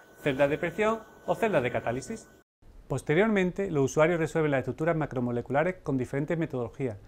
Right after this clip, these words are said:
pero lo importante a destacar es que aquí se pueden tomar datos de cristales que no difractan en los laboratorios. No se resuelven estructuras sin un motivo, sino que todas las investigaciones tienen una finalidad clara. Por ejemplo,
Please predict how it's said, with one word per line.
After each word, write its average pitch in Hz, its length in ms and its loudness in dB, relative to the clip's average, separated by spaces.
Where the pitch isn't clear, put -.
pero 147 100 0
lo 135 60 6
importante 151 480 0
a 185 40 4
destacar 190 500 0
es 143 140 -2
que - 80 -6
aquí 165 180 -4
se 156 140 -2
pueden 160 300 0
tomar 139 320 -4
datos 170 380 2
de 147 100 -2
cristales 135 380 -2
que 131 180 -4
no 156 160 0
difractan 180 560 -2
en 139 100 -2
los 120 80 -2
laboratorios. 107 540 -6
No 175 120 2
se 233 120 0
resuelven 190 360 2
estructuras 175 420 0
sin 147 100 0
un 143 80 2
motivo, 123 320 -2
sino 120 260 -4
que 120 80 -2
todas 170 160 0
las 175 80 4
investigaciones 175 760 -2
tienen 160 280 -2
una 143 140 -2
finalidad 123 480 -4
clara. 101 300 -10
Por 123 160 -4
ejemplo, 175 500 -2